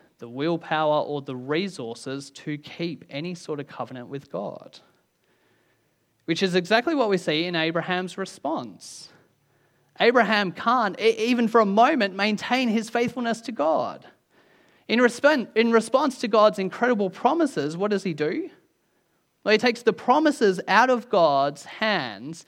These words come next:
and into his own. Instead of letting God fulfill the promises that he has made,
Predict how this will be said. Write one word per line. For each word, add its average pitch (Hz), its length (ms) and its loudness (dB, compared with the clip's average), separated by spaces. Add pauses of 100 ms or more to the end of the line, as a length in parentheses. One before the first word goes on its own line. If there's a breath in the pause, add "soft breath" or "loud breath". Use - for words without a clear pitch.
(260 loud breath)
and 190 100 -4
into 214 240 -4
his 220 140 0
own. 190 500 -4 (480 soft breath)
Instead 226 280 0
of 285 80 4
letting 254 260 4
God 254 340 6
fulfill 240 380 2
the 208 60 -4
promises 233 540 -2
that 185 240 0
he 240 200 2
has 202 300 -2
made, 165 600 -4